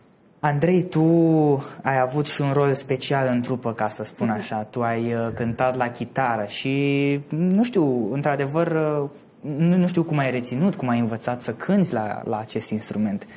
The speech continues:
Speaker 1: Spune-ne, te rog, sunt, uh, foarte curios să, să știu metoda din spate.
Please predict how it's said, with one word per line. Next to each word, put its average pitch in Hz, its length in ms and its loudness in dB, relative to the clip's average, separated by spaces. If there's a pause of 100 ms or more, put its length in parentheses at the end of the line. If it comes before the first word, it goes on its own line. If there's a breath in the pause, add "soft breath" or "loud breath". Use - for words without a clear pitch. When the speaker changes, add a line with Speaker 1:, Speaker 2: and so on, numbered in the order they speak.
(140)
Speaker 1:
Spune-ne, 143 540 -2
te 107 120 -2
rog, 139 220 0
sunt, 131 320 -4
uh, 127 200 0
foarte 156 300 0
curios 147 300 0
să, 120 280 0
să - 120 -4
știu 123 260 0
metoda 117 600 0
din 107 160 -2
spate. 104 400 -6